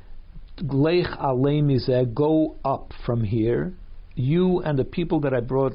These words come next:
uh, that you brought out of Mitzrayim, to the land which I swore to Avram, Yitzchak, and Yaakov, that I will give it to their children." So twice we have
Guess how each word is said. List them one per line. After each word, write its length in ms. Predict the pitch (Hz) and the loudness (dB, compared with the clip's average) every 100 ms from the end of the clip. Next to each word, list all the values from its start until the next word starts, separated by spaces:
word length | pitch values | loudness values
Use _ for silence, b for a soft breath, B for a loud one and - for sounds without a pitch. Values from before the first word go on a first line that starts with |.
| - 123 | -2 0
uh, 120 | 117 | 2
that 180 | 113 113 | 0 -2
you 80 | 120 | 0
brought 240 | 139 135 | 0 2
out 120 | 127 117 | 2 0
of 40 | |
Mitzrayim, 680 | 101 - 165 165 160 156 - | -4 -2 0 2 2 0 -2
to 120 | 139 | -2
the 100 | 131 | 0
land 340 | 135 147 147 | 0 0 0
which 160 | 127 - | 0 0
I 60 | 120 | -2
swore 280 | - 139 | 0 0
to 140 | 131 123 | 2 0
Avram, 260 | 120 127 | 0 0
Yitzchak, 300 | 123 120 - | 0 -2 -4
and 80 | 104 | -2
Yaakov, 560 | 107 104 107 156 156 151 b b b | 0 0 0 0 -2 -2 b b b
that 120 | - 127 | 0 2
I 40 | |
will 140 | 123 | 2
give 180 | 123 143 | 2 2
it 120 | 135 | 0
to 100 | - | 0
their 140 | 113 110 | 0 0
children." 440 | - 104 92 90 - - - - - | -2 -4 -4 -8 -14 -16 -16 -16 -10
So 160 | - 139 | -6 -6
twice 440 | - 180 175 - | -2 0 0 0
we 80 | 135 | 0
have 460 | 127 127 123 120 | 2 0 0 0